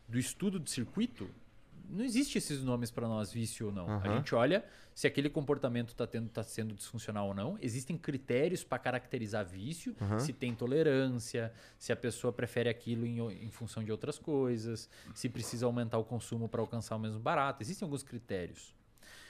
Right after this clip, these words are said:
Speaker 1: É, é uma, ninguém sabe, a comunidade científica não chegou em alguns acordos, por exemplo, se açúcar vicia ou não.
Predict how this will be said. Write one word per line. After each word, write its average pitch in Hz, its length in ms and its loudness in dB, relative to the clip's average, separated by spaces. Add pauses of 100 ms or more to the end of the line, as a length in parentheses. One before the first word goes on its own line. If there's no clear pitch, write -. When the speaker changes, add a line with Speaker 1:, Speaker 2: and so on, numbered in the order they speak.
(180)
Speaker 1:
É, 87 600 2
é 87 60 -6
uma, 120 180 -2 (160)
ninguém 113 360 -2
sabe, 120 640 2 (400)
a 101 80 -4
comunidade 123 560 0
científica 123 460 -6
não 117 80 -4
chegou 110 340 -2
em 143 60 0
alguns 113 260 -4
acordos, 123 680 -2 (240)
por 110 80 2
exemplo, 101 240 -2
se - 80 -8
açúcar 120 400 -8
vicia 101 320 -6
ou 87 80 -4
não. 82 180 -6